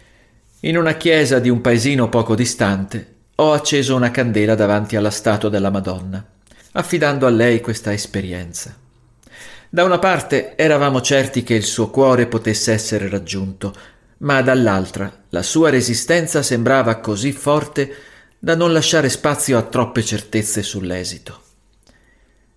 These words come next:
L'esito, devo dire, è stato migliore di ogni più rosea aspettativa. D'altronde, come in tutte le cose che fa il Signore. Se all'andata non vedeva l'ora di venir via,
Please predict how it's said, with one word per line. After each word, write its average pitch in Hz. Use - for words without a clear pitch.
L'esito, 113
devo 90
dire, 92
è 160
stato 170
migliore 160
di 139
ogni 147
più 143
rosea 147
aspettativa. 101
D'altronde, 120
come 165
in 143
tutte 143
le 107
cose 107
che 104
fa 101
il 98
Signore. 92
Se 175
all'andata 131
non 104
vedeva 117
l'ora 135
di 110
venir 107
via, 139